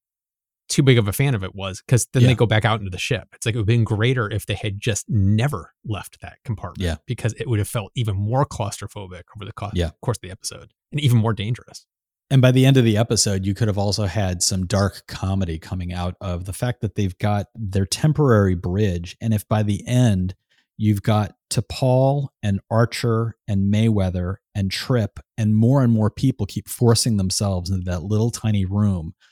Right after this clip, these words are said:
Speaker 2: you could have
Speaker 1: <laughs>
Speaker 2: ended, you could have ended the episode with everybody who's a part of this critical fight to save the ship being in one small space and all of them kind of looking at each other like, "Is this how we're gonna die? We're all gonna die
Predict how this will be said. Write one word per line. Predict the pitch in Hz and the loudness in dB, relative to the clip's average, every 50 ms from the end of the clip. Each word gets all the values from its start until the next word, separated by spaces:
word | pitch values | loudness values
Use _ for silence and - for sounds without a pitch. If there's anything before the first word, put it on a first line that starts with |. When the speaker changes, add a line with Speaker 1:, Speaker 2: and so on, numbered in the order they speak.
| _ _ - | _ _ 4
Speaker 2:
you | 135 127 120 | 6 6 8
could | - 135 - | 8 6 6
have | 110 - - | 6 4 2
Speaker 1:
<laughs> | 117 | 2
Speaker 2:
ended, | 113 117 135 139 127 127 117 110 104 - _ - - - | 6 6 6 8 8 6 6 4 2 -2 _ -12 -12 -2
you | - 131 123 | 2 2 6
could | - 151 131 | 6 6 6
have | 131 110 - | 6 4 2
ended | - 131 139 147 151 139 | 4 6 8 8 8 8
the | 127 117 107 | 6 6 4
episode | 104 98 - 104 - - 104 98 95 104 | 4 2 0 0 -2 0 0 -2 0 2
with | 107 101 101 - - _ _ - | 2 2 2 0 -4 _ _ 0
everybody | 127 131 131 170 175 147 143 139 135 127 | 2 4 6 6 6 6 6 4 4 4
who's | 104 127 117 104 | 2 2 2 2
a | 117 107 | 0 -4
part | - - - 143 139 131 | -4 -2 0 2 2 2
of | 117 107 | 2 0
this | 101 95 - | 0 -2 -2
critical | - - - 127 120 120 - - 101 | -2 -2 0 0 2 0 -2 -6 -8
fight | - - - 117 113 - - | -6 -2 0 0 0 -2 -4
to | - | -6
save | 95 - - 107 101 95 101 | -4 -2 0 0 0 -2 -2
the | - | -4
ship | - - - 143 135 104 95 - - _ _ _ _ - 104 104 101 | -6 -2 2 2 2 2 0 -4 -10 _ _ _ _ -8 -6 0 6
being | 107 143 147 151 160 160 127 107 104 104 95 - | 8 8 10 10 8 6 6 6 6 4 2 2
in | - 131 123 120 113 104 | 4 4 4 6 6 4
one | 110 120 127 123 113 | 4 4 4 4 2
small | - - - 117 117 113 104 | 2 0 0 0 0 0 0
space | - - - - 123 127 120 101 - | 0 -2 0 0 2 2 2 0 -2
and | - 101 107 - | -4 -6 -8 -4
all | - 113 120 143 | 0 2 4 4
of | 156 139 120 | 4 4 2
them | 113 98 101 | 2 0 -2
kind | - - 127 117 101 | -2 -2 -2 0 0
of | 95 | 0
looking | 104 120 123 - - 127 | 0 0 0 0 -2 -2
at | 110 101 | 0 0
each | 95 - - | -2 -2 -4
other | 107 95 98 95 | -4 -4 -4 -4
like, | 92 90 87 85 - _ _ _ _ _ | -4 -4 -4 -6 -8 _ _ _ _ _
"Is | - 92 95 | -4 -2 0
this | 113 147 - | 0 0 0
how | 330 311 | 0 -2
we're | 269 170 123 | 0 2 2
gonna | 113 110 98 | 4 4 4
die? | 87 85 87 92 95 113 143 175 196 - | 2 2 2 2 4 4 4 2 2 2
We're | - 110 | 2 4
all | 113 127 | 4 4
gonna | 143 131 113 | 4 4 4
die | 104 117 110 113 | 4 4 4 4